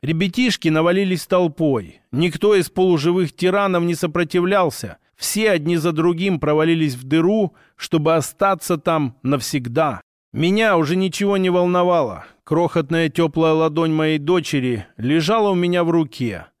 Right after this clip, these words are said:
Я смотрел вокруг и пытался понять, что же не так в этом искусственном городе.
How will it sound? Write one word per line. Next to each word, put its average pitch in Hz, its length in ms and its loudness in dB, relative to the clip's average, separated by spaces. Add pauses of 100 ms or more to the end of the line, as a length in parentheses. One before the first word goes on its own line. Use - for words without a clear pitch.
(320)
Я 175 300 2
смотрел 160 500 0
вокруг 165 480 0
и 156 40 0
пытался 156 520 0
понять, 170 480 -2
что - 300 -2
же 160 140 0
не 175 160 0
так 160 420 -2
в 123 100 -2
этом 139 300 -2
искусственном 151 720 -2
городе. 131 560 0